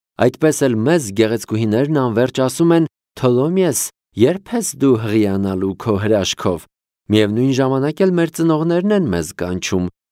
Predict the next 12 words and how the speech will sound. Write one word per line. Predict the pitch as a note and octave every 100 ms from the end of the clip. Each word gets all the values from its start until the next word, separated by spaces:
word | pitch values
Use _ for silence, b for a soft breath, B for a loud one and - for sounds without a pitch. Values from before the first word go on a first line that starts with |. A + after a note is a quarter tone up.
| -
երկու | A2+ A2+ D3+ D3+
սրի | E3+ F#3+
մեջ | F#3+ G3 -
ենք, | - - - _ -
ինձ | B2 C3 -
թվում | - D#2+ E2+ D3
է, | F#3+ F3+ _
որ | - B2+
ժամանակը | A2 A2+ G2+ G2+ F#2+ G2 C#3
հասել | C3 D#3+ - G3+ G#3
է, | - _ _ _ -
խոսենք"։ | - G#3 - - -